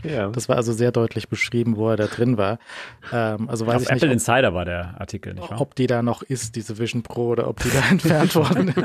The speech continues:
Speaker 2: ist. Das war jetzt auch nicht allzu erhellend.
Speaker 3: Gar
Speaker 2: Äh,
Speaker 3: nicht.
Speaker 2: äh, das, das
Speaker 3: Also, äh, Entschuldigung, aber gar nicht war das erhellend. Ich hab diesen Artikel,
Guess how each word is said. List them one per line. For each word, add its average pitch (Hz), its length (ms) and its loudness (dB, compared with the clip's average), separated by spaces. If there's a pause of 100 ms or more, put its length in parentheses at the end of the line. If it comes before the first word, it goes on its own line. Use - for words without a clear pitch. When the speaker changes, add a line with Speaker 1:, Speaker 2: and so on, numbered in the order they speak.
(160)
Speaker 2:
ist. 143 220 -4 (1120)
Das - 160 -4
war 147 80 4
jetzt 160 180 0
auch 143 100 2
nicht - 220 -2
allzu 143 420 0
erhellend. 131 800 0
Speaker 3:
Gar 214 220 4
Speaker 2:
Äh, 349 40 2
Speaker 3:
nicht. 123 380 0
Speaker 2:
äh, 147 160 -8 (100)
das, - 200 -4
das - 640 -8 (120)
Speaker 3:
Also, 147 300 4
äh, - 140 -10
Entschuldigung, 202 380 0
aber 113 160 2
gar 151 320 0
nicht 190 220 0
war 110 100 0
das 101 140 -2
erhellend. 101 460 -2
Ich 170 120 -2
hab 190 140 0
diesen 202 200 0
Artikel, 214 340 0